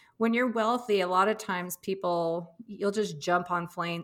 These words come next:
planes with other wealthy people and not necessarily be involved in what that wealthy person's doing. And, and, and I, and I do believe that.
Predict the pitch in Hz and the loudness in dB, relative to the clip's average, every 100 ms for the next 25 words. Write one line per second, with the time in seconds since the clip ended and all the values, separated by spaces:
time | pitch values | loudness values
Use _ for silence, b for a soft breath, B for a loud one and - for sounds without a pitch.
0 | - - 202 190 175 - 170 - 175 175 | -12 -8 -4 -2 -4 -4 -6 -4 -2 0
1 | 165 160 160 160 151 185 170 156 156 - | -2 -2 -4 -6 -8 -6 -4 -4 -4 -8
2 | - 180 175 170 165 165 160 - - 175 | -6 -2 0 0 -2 -4 -2 -4 -2 -2
3 | 170 160 156 156 b b b _ 185 165 | -2 -2 -4 -6 b b b _ 0 0
4 | 165 165 175 170 160 160 156 - 160 160 | 0 0 2 0 0 -6 -6 -6 -6 -6
5 | 165 - 160 - 160 160 151 151 160 160 | -6 -10 -10 -8 -10 -6 -6 -6 -8 -10
6 | - - 254 247 240 214 208 196 180 160 | -8 0 2 2 0 0 2 2 0 2
7 | 165 160 143 - | 0 0 -2 -4